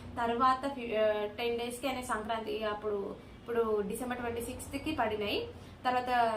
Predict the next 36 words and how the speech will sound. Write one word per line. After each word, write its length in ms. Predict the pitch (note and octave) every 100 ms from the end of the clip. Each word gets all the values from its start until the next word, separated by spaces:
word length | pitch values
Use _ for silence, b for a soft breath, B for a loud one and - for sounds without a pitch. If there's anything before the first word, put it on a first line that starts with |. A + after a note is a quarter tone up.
| G3+ F#3 F3 G#3+ -
త్రీ 120 | B3+
మంత్స్ 240 | A#3 A#3
పడినాయి. 320 | A3+ G3+ A3
త్రీ 180 | C4+ B3
మంత్స్ 240 | B3 A#3+ A#3+
పడిన 140 | A#3
తర్వాత 260 | A#3+ B3+ C4+
ట్వంటీ 260 | A3+ A3
ఎయిత్కి 320 | A#3+ A#3+ -
పోచమ్మని 480 | C#4 A3 A3 G#3+ G#3
చేసినాం. 340 | G3 A3 C4+ D4
ట్వంటీ 280 | A#3 A3
ఎయిత్ 240 | A#3 A#3+ B3
తర్వాత 340 | A#3+ A#3+ B3
వన్ 180 | A3 A3
వీక్కి, 560 | A3+ A#3+ C#4+ D#4 E4 E4+ B B G#3+
ఆ, 120 | A3
జనవరి 580 | G3 A#3 A3+ A#3+ A#3 A#3
స్టార్టింగ్ 460 | B3 G#3+ A3 A#3+
వీక్లో 500 | A#3+ A#3 B3+ D4 F#4 - B B
వేములవాడ 320 | A#3 A#3+ A#3
కొండగట్టు 420 | A3+ G#3+ G#3 G3+
పోయి 180 | G3+ G3+
వచ్చినాం. 400 | F#3+ - B3 D4 -
సంక్రాంతి 460 | A3+ A3 A#3 A#3 A#3+
టైంలో 280 | A#3 A#3 C4
మా 120 | A#3
ఆయన 360 | A3 A3+ F4+ G#4+ B B -
శబరిమల 380 | B3+ A#3+ A#3 A3
వెళ్ళి 260 | G3+ G3
వచ్చిండు. 440 | F#3+ F#3+ G3 G3 B3+
శబరిమల 500 | B3 A#3 B3+ B3 A#3+
పోయి 160 | A#3
వచ్చినాక 460 | A3+ A3 A3 G#3+ G#3+
వన్ 280 | G3 G3+ G#3
వీక్కి 400 | C4+ C#4+ F4+